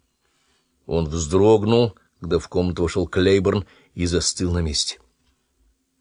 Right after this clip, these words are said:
"Мистер Вицини?" "Да". "Я доктор Клейборн. Мне сказали, что вы здесь.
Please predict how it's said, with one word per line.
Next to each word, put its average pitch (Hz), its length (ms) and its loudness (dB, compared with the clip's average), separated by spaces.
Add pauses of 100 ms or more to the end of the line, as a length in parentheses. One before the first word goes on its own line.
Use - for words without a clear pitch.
(1800)
"Мистер 90 320 0
Вицини?" 127 540 2 (420)
"Да". 98 440 2 (1000)
"Я 117 300 0
доктор 127 420 2
Клейборн. 92 560 4 (880)
Мне 98 260 -2
сказали, 95 300 2
что 92 160 -2
вы 92 100 2
здесь. 98 500 0